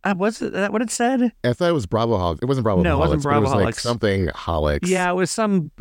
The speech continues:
Speaker 1: silly play on, like, uh, alcoholic, but something else, like, "I'm into the Bahamas, I'm a Bahama-holic." I forget what it was.
Speaker 2: <laughs> Bermuda, Bahama, come
Speaker 1: Yeah.
Speaker 2: pretty mama.
Speaker 1: Yeah, but it
Speaker 2: Yeah.
Speaker 1: was not, like, the most flattering, um, choice. But,
Speaker 2: No.
Speaker 1: you know, whatever. He's just hanging around his house. It's cool.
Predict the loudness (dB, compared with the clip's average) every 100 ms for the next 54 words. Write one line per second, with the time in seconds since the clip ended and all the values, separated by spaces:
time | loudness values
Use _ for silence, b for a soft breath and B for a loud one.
0 | -6 -2 0 0 0 -2 0 0 0 0
1 | -2 -2 -2 0 -2 -2 0 0 0 0
2 | -4 -6 -4 -2 0 0 -2 -2 -4 -2
3 | 0 0 0 -2 0 0 0 0 0 -2
4 | -2 -2 -2 0 0 0 0 -2 -4 -6
5 | -10 -10 -6 -6 -4 -4 -2 0 0 -2
6 | -2 -12 -20 -8 -2 0 2 0 0 0
7 | 0 0 2 2 2 2 2 2 2 0
8 | 0 0 2 2 2 0 -2 -2 -2 -2
9 | -4 -4 0 0 -2 -2 -2 0 0 2
10 | 0 0 0 0 -2 -4 -4 -2 -2 -2
11 | -6 -12 B B -2 2 2 2 4 2
12 | 2 0 0 0 0 -2 -4 -4 0 0
13 | -2 -2 -2 -4 -6 -8 -6 -4 -2 -4